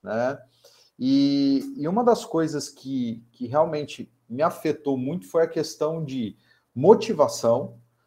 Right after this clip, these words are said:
foi a questão de, é, vigor pra treinar,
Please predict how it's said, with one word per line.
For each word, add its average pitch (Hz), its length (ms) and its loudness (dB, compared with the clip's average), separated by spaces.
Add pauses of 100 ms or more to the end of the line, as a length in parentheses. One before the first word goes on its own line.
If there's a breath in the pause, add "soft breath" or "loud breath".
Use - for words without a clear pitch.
(160)
foi 170 280 2
a 160 80 4
questão 127 920 0
de, 110 600 -6 (320)
é, 113 600 4
vigor 147 580 6
pra 156 160 4
treinar, 127 760 -2